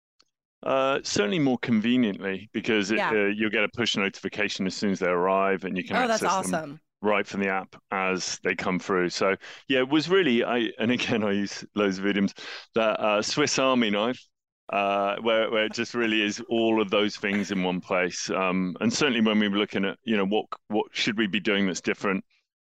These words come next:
Speaker 1: As I D P,
Speaker 2: Mm-hmm.
Speaker 1: there are things, you know, that we can do like that. So
Speaker 2: Sure.
Speaker 1: not just preparing, but booking and getting your results.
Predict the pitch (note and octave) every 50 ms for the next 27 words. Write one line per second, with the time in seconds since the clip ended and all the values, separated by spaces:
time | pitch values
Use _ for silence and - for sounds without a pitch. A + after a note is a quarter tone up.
0 | - - G#2 A#2 B2+ B2 A#2 A2+ G2+ G#2 A#2 A2+ G#2+ G#2 G2+ G2 F#2 - A#2 G#2
1 | G2+ G2+ G2 - - G#2+ G2 F#2 F#2 F2 - _ - - F2+ F2 F2 - - G2
2 | G2 A2 G#2+ G#2 A2 A2+ A2 G#2+ A2 G#2+ F#2+ - A2+ A#2 A2+ - - - - F#2
3 | F2+ F#2 - _ _ - - - A#3 A#3 G#3 F3+ - - G#2 - - - - -
4 | - G2+ G2 G2 G2 G2 F#2+ G2 G2 G2 F#2+ F#2+ F2 E2+ D2+ - G#2+ G2+ - -
5 | G2+ F#2+ F#2 F2+ F#2 F2+ F#2+ F#2 D#2 F#2 F#2+ F#2 F2 F2+ F2+ - G2+ F#2 F2+ F2
6 | E2+ - - - -